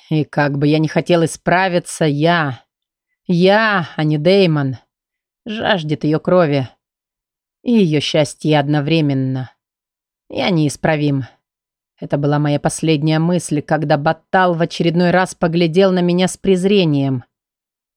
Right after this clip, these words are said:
В дальнейшем на гору я поднимался, думая о том, что спас маленькую русскую девочку возраста Энджи.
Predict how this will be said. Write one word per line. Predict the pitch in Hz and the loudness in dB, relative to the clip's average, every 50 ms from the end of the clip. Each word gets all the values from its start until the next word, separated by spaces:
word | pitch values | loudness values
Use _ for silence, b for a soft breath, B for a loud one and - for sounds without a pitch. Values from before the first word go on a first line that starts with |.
| _ _ _ _ _ _ _ | _ _ _ _ _ _ _
В | - 175 170 170 | -12 -10 -6 -2
дальнейшем | 170 180 180 190 196 220 233 240 233 - - - 202 196 185 | 0 0 2 2 2 2 2 0 0 -2 -2 -2 0 0 2
на | 180 190 202 190 | 2 2 2 2
гору | 180 190 185 180 | 2 2 2 2
я | 180 175 175 175 | 2 2 2 2
поднимался, | - 185 175 160 160 170 170 175 185 190 190 180 - - - 160 | 0 -2 -2 0 0 0 2 2 2 2 0 0 -2 -4 -4 -2
думая | 151 170 196 202 190 180 175 175 170 | 0 2 2 2 2 2 2 2 2
о | 170 | 0
том, | - _ 208 214 214 208 185 - _ _ _ _ _ _ _ _ | 0 _ 0 2 2 2 0 -2 _ _ _ _ _ _ _ _
что | _ - - - - - 170 160 | _ -16 -16 -8 -4 -2 -2 -2
спас | - - - - 208 208 196 - - - - - _ _ _ _ _ | -2 -6 -2 0 0 0 0 -2 -6 -12 -18 -20 _ _ _ _ _
маленькую | 208 196 226 247 254 254 233 226 214 208 214 - 196 190 185 175 175 | -6 -4 -2 -2 0 0 0 0 -2 -2 -4 -2 0 0 2 2 0
русскую | 190 247 269 - - - _ _ 202 202 196 180 | 0 -2 -2 -4 -10 -16 _ _ 0 0 2 0
девочку | 156 147 156 156 151 143 147 - - - - - - - 147 135 | 0 0 0 0 2 0 -2 -4 -8 -12 -18 -12 -6 -6 -4 -4
возраста | 143 151 185 220 202 190 185 190 185 - - - - 175 | 0 0 0 2 2 0 0 -2 -2 -4 -8 -6 -2 -2
Энджи. | 160 151 143 143 139 135 131 135 139 143 135 135 143 143 | 0 0 0 0 0 0 -2 -2 -4 -4 -4 -4 -4 -6